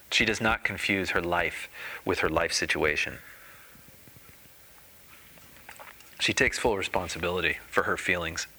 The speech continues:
No one can make her feel guilty. No one can make her feel sad, nor can any situation. She has to choose it. She accepts.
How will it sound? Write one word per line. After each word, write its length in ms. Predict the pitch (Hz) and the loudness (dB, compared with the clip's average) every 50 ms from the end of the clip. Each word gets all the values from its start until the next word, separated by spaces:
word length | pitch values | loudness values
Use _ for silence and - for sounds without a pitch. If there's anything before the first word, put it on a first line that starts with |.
| - - | -8 2
No 160 | 113 113 107 | 2 2 2
one 100 | 104 98 | 2 0
can 220 | - - 95 87 | -2 -2 0 2
make 220 | 92 95 95 - - | 2 4 4 4 2
her 100 | 101 - | 2 2
feel 220 | - - 95 87 | 2 2 2 2
guilty. 420 | 82 101 101 110 110 - 147 147 143 - - - - - - - - | 4 4 2 4 4 2 2 2 0 -6 -10 -10 -10 -10 -10 -2 2
No 120 | 101 95 | 2 2
one 100 | 95 95 | 2 2
can 200 | 92 - 107 87 | 2 0 0 4
make 220 | 90 92 92 98 - | 4 4 4 4 2
her 120 | - 98 - | 0 0 2
feel 200 | - 110 90 85 | 2 2 2 4
sad, 420 | - - 95 90 95 101 110 - - - - - - - | 4 4 4 4 4 2 0 -2 -4 -14 -18 -18 0 2
nor 140 | 117 107 101 | 2 2 4
can 140 | - 107 98 | 2 2 2
any 120 | 95 90 | 2 2
situation. 680 | - - - - - 90 80 80 80 - - - 113 117 | 2 2 4 2 2 4 4 2 4 2 0 0 -2 0
She 160 | - - - - | 2 2 4 2
has 100 | - - | 2 0
to 100 | - 82 | -2 2
choose 380 | - - - - 95 87 78 76 | 4 4 4 4 2 2 2 0
it. 120 | - - - - - - - - - - - - - - - - - - - - - - - - - - - - - - - - - - - - - - - - - - - - - - - - - - - - - - - - - - - - - - - - - - - - - - - - - - - - - - - - - - - - | 0 -2 -2 -10 -20 -20 -20 -20 -20 -20 -20 -20 -20 -20 -20 -20 -20 -20 -20 -20 -20 -20 -20 -20 -20 -20 -20 -20 -20 -20 -20 -20 -20 -20 -20 -20 -20 -20 -20 -20 -20 -20 -20 -18 -18 -16 -12 -10 -10 -8 -8 -8 -10 -12 -14 -20 -20 -20 -20 -20 -20 -20 -20 -20 -20 -20 -20 -20 -20 -20 -20 -20 -20 -20 -20 -20 -20 -20 -20 -20 -20 -20 -12 -2
She 180 | - - - 107 | 0 4 4 4
accepts. 600 | - - - - 87 87 - - - - - - | 4 4 2 2 2 0 -2 0 0 0 0 0